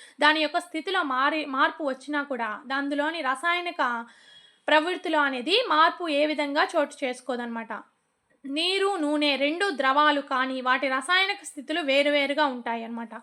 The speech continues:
రసాయన మార్పుని రసాయనిక చర్య అంటారు. రసాయనిక మార్పు ఏదైనా జరిగినట్లయితే దానిని రసాయనిక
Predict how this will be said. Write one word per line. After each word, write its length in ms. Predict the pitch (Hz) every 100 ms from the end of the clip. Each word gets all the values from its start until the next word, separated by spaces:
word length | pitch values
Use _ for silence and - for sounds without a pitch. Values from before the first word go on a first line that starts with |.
| - - - -
రసాయన 440 | 285 302 392 415
మార్పుని 600 | 392 294 311 302 294 262
రసాయనిక 500 | 254 269 359 370 370 349 -
చర్య 200 | 294 262
అంటారు. 640 | 294 269 247 240 240 240 233 - - - -
రసాయనిక 460 | 277 320 359 370 359
మార్పు 320 | 285 277 277
ఏదైనా 280 | 277 262 277
జరిగినట్లయితే 720 | 269 254 262 269 262 247 285
దానిని 460 | 349 302 262 277 339
రసాయనిక 520 | 370 294 330 330 330